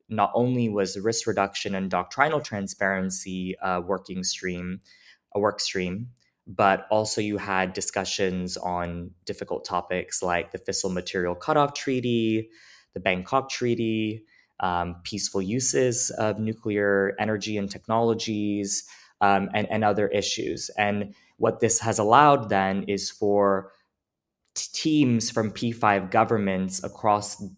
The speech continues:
either their capitals or in Vienna and Geneva to have a structured process in which they can talk about these issues so that when you get to that review conference every five years, that the P five are in a better position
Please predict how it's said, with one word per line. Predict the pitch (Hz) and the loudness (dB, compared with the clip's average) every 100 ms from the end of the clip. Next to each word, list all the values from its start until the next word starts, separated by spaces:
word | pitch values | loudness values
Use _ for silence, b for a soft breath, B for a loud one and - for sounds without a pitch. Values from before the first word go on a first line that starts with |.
| _ | _
either | 113 101 104 98 | -8 -2 0 0
their | 92 92 | -2 -6
capitals | - 110 117 131 117 113 107 98 | -4 -2 0 0 2 2 2 -2
or | - 95 - | -2 -2 -2
in | 98 | -4
Vienna | 95 98 101 104 101 98 | -4 0 2 2 0 -2
and | 92 92 | -2 -4
Geneva | 95 98 127 117 98 92 92 B B B B - | -4 -2 -2 2 2 2 -2 B B B B -6
to | - 120 117 113 - | 0 2 2 0 -4
have | - 120 123 123 | -2 4 4 4
a | - | 0
structured | - 117 110 - 104 - | -2 0 -2 -2 -6 -2
process | 107 104 107 98 | 0 2 0 -4
in | 98 | -2
which | 98 98 - | -4 -4 -4
they | 95 | -6
can | - 92 87 - | -6 -10 -10 -8
talk | - 104 - | 2 2 4
about | 92 87 - | 0 0 -4
these | 92 - - | -8 -6 -4
issues | 98 - 165 190 - | -4 -2 0 0 0
so | |
that | 101 - | 0 0
when | 101 98 | -2 -2
you | 95 92 - | -4 -6 0
get | 117 113 - B B B B - | 4 4 2 B B B B 0
to | 147 | 6
that | 123 87 | 6 6
review | 104 98 110 | 0 -2 -4
conference | 113 101 92 101 95 92 | 0 0 0 -2 -4 -2
every | 92 95 92 | -4 -6 -2
five | 98 92 101 | 2 2 4
years, | 170 113 110 123 - _ _ _ _ _ - _ | 6 6 4 0 -8 _ _ _ _ _ -20 _
that | - 117 - | 0 2 4
the | 113 | 0
P | - 123 | -4 -6
five | 113 113 107 | 4 4 6
are | 101 98 | 4 2
in | |
a | 95 | 2
better | 101 101 | 2 2
position | 101 95 110 110 - 95 90 | 0 -2 -2 0 0 0 -2